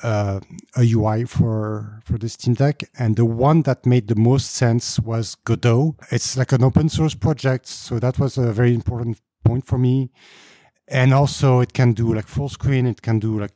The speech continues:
control supports. And it seems, like, very easy to, to get familiar with. It uses, like, a Godot script, which is very similar to, to Python. It shouldn't be too hard, uh, porting some of the code, um,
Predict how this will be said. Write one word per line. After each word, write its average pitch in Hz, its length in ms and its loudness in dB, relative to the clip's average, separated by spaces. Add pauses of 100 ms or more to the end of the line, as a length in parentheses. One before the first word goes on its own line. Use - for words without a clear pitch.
(100)
control 127 420 -2
supports. - 680 -4 (200)
And 170 160 4
it 165 120 2
seems, 156 320 0
like, 131 160 0
very 131 240 2
easy 131 540 2
to, 113 400 0 (320)
to - 100 -4
get 131 160 0
familiar 120 460 2
with. 101 420 -8
It 151 320 -4
uses, 139 400 2
like, 123 160 -2
a 110 420 0
Godot 123 240 2
script, 127 420 0
which 113 160 -4
is 104 160 -6
very 120 280 -2 (400)
similar 117 480 2
to, 101 540 -2 (140)
to - 100 -14
Python. 143 580 2 (580)
It - 160 -2
shouldn't - 360 4
be 95 100 2
too - 160 2
hard, 117 540 0 (220)
uh, 101 360 -6
porting 104 480 -2
some 143 260 4
of 135 140 -2
the 123 100 0
code, 110 380 2 (640)
um, 98 600 -4